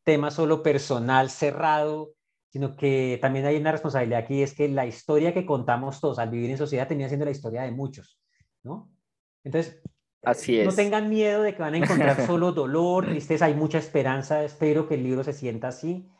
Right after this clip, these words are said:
Speaker 1: Y también las partes que, que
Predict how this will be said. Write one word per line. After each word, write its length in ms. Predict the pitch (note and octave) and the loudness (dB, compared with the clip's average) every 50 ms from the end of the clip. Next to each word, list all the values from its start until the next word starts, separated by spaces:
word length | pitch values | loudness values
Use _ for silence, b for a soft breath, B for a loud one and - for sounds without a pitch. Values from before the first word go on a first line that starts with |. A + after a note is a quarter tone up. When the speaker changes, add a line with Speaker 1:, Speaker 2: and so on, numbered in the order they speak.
| b b b b b b | b b b b b b
Speaker 1:
Y 80 | C#3 C#3+ | -2 0
también 220 | D3+ D3 D3 E3 | 2 2 2 2
las 100 | E3 - | 0 0
partes 320 | - D#3+ D3 C#3 D#3+ D#3 | 0 0 0 0 -2 -4
que, 480 | - - D3 C#3 B2+ A#2+ A2 G#2 - - _ | -2 0 0 0 0 -2 -4 -8 -12 -16 _
que 560 | - A#2+ A2+ A2 G#2+ G#2+ G#2 G2+ A2 A2 _ | -10 -8 -8 -6 -8 -8 -10 -14 -18 -20 _